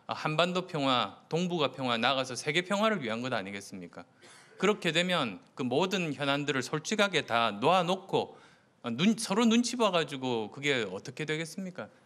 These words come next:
다 테이블 위에 놓아놓고 이제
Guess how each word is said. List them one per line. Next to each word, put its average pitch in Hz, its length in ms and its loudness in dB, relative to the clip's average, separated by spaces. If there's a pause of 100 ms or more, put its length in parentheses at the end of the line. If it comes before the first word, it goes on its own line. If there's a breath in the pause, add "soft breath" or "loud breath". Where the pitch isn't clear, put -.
다 160 560 2
테이블 190 340 2
위에 143 120 6
놓아놓고 170 720 4 (280 loud breath)
이제 135 460 2